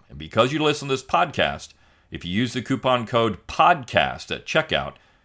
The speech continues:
you get twenty-five percent off every day, all day, three hundred sixty-five days a year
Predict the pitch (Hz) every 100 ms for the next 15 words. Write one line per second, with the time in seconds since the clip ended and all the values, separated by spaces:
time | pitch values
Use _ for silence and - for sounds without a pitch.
0 | _ 90 90 - - 101 147 160 160 156
1 | 160 143 151 135 90 85 - _ 90 120
2 | 151 143 104 95 90 - 98 107 135 98
3 | 67 65 69 - 113 117 117 104 - 117
4 | - 104 110 110 107 104 107 107 110 85
5 | 71 69